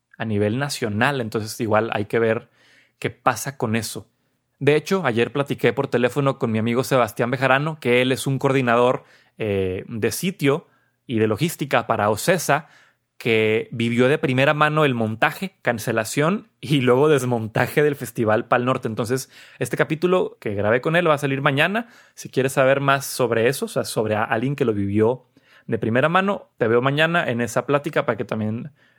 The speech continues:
escuches, pues, cómo fue, cómo fue el cotorreo ahí en la cancha, ¿no? De, de Pal Norte. Ahora, ¿qué sigue? Falta ver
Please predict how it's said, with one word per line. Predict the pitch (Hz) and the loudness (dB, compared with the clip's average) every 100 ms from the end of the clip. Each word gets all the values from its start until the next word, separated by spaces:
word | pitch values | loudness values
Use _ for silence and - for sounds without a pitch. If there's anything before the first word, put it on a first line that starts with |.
| - | -14
escuches, | - - 117 127 117 - - | -8 -6 -2 -2 -2 -10 -16
pues, | - | -16
cómo | - 123 131 | -2 0 0
fue, | - 127 110 | 2 0 0
cómo | - 117 | -6 -6
fue | 110 120 117 117 | 0 2 2 0
el | 113 | -4
cotorreo | - 110 110 104 113 | -6 -4 -2 2 2
ahí | 113 113 113 117 _ _ | 2 2 -2 -4 _ _
en | - 107 | -4 -2
la | 95 | -2
cancha, | - 117 113 101 | -4 -6 -6 -8
¿no? | 98 101 - - | -8 -10 -12 -16
De, | - 104 101 98 - - | -10 -4 0 -2 -4 -8
de | 113 | -4
Pal | 107 107 | 0 0
Norte. | 104 - 104 _ _ _ _ _ _ _ _ _ _ _ | 0 -4 -14 _ _ _ _ _ _ _ _ _ _ _
Ahora, | 151 170 185 135 - _ _ | 4 6 6 2 -2 _ _
¿qué | - 151 | -2 0
sigue? | 226 240 175 | 0 2 2
Falta | - 180 196 | 2 2 2
ver | 208 202 220 | 2 2 0